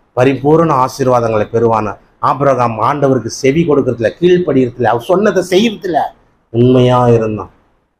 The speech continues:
அதனால தான் அவனுக்கு பரிபூரண ஆசீர்வாதத்தை முதிர் வயதிலும் கொடுக்குறார். சகல காரியம்.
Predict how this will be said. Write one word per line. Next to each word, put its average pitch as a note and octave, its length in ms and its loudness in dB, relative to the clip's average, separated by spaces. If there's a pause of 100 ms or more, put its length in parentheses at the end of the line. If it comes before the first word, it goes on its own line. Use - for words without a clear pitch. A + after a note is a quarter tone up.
அதனால A2+ 320 -2
தான் B2 180 -2
அவனுக்கு A2 240 -2
பரிபூரண A#2+ 760 0
ஆசீர்வாதத்தை A2 680 -4 (520)
முதிர் C#3+ 460 4
வயதிலும் C3+ 440 0
கொடுக்குறார். A2 360 0
சகல B2+ 540 0
காரியம். - 320 -14